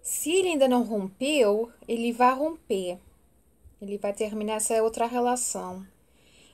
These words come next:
Ele, do momento, seu ex, está um pouco sofrendo.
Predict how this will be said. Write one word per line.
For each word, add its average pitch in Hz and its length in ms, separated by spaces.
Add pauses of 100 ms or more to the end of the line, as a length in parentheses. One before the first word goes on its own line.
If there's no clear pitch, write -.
Ele, 302 420
do 240 160
momento, 240 840
seu 254 360 (540)
ex, 240 440
está 285 340
um 277 100
pouco 262 380
sofrendo. 254 1000